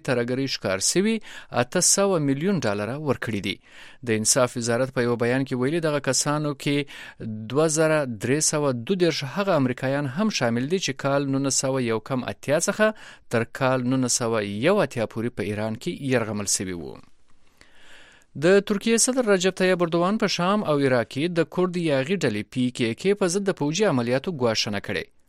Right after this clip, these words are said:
انکره دغه ډله یو ترهګره ډله ګڼي، خو د هغه هیواد سیاسي مشرانو او څېړونکو خبرداری ورکړې چې د ترکیې دا اقدام به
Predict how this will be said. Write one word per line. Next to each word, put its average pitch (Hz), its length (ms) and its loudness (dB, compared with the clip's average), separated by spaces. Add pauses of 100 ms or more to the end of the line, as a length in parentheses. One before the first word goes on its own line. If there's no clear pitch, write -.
(140)
انکره 104 460 -2 (220)
دغه 165 200 2
ډله 143 540 4 (240)
یو 127 180 2 (100)
ترهګره 131 580 0
ډله 131 300 0
ګڼي، 190 300 0
خو 202 280 0
د 185 180 2
هغه 185 240 0
هیواد 139 300 0
سیاسي 127 260 0
مشرانو 131 520 0
او 131 180 -2
څېړونکو 127 480 -4
خبرداری 123 460 0
ورکړې 127 360 -2
چې - 120 -8
د 113 180 -6
ترکیې 123 340 -2
دا 110 180 0
اقدام 135 420 0
به 185 60 6